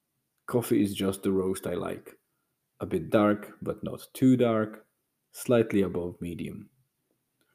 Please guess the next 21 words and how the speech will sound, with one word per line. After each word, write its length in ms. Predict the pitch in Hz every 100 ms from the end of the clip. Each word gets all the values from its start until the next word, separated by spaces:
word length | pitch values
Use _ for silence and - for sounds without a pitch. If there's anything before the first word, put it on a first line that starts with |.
| _ _
Also, 540 | 113 123 120 131 131 131
their 360 | 107 90 87 -
home 320 | - 110 113
bakes, 440 | 113 120 123 - - -
especially 560 | - - 98 - 101
pumpkin 460 | 98 104 98 - 98
cake, 400 | 101 95 90 -
were 180 | 90 92
delicious, 720 | - 90 92 - 92 85 - _ _ _ _ _
which 380 | 98 107 107 -
you 140 | 147 151
don't 320 | 127 120 104
find 340 | - 101 101
a 40 | 95
lot 340 | 92 92 - -
in 100 | 101
most 340 | 92 90 -
of 140 | 90 82
bakeries 520 | 87 - 90 92 101
in 100 | 87
Ireland. 460 | 95 90 87 -